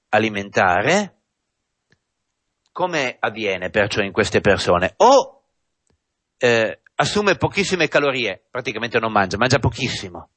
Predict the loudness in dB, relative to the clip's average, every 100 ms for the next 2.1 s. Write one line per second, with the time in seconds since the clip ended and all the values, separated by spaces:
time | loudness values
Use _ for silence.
0 | _ _ -8 -8 -4 0 2 2 2 2
1 | 0 0 0 2 0 -2 -6 -4 -4 -2
2 | -4